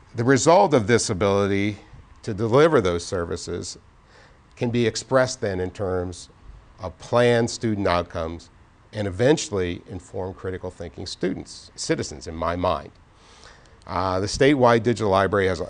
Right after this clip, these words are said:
has to then have a high priority funding status with the state and will also have to demonstrate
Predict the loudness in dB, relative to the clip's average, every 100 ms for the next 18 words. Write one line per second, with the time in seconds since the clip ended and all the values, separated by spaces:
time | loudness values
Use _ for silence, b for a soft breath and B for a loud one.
0 | -6 2 2 2 -2 -4 0 4 4 4
1 | 0 -2 -2 -4 2 4 4 0 0 2
2 | 0 0 -2 -2 -2 -4 -6 -2 0 0
3 | -4 -8 -8 -6 -6 -2 -2 -2 -8 -18
4 | b b b b -10 -8 -6 -4 2 4
5 | 4 0 -2 -2 -4 -8 -10 -6 -6 -6
6 | -8 -8 -8